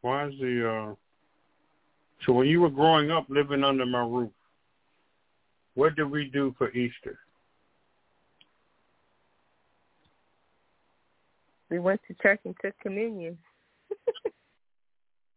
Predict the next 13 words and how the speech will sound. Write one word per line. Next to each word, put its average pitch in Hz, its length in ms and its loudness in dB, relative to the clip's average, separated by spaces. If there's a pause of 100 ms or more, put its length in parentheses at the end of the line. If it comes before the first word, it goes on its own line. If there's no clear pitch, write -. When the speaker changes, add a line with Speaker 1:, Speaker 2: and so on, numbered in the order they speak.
(400)
Speaker 1:
<laughs> 131 460 2
Yeah. 117 320 2 (1300)
And 113 180 -2
then 135 580 2 (920)
if 117 160 -6
I 139 140 4
didn't 135 320 -4
participate, 123 800 -2 (880)
what 139 160 6
would 135 140 -4
your 131 100 2
mother 127 420 2
do 117 180 -4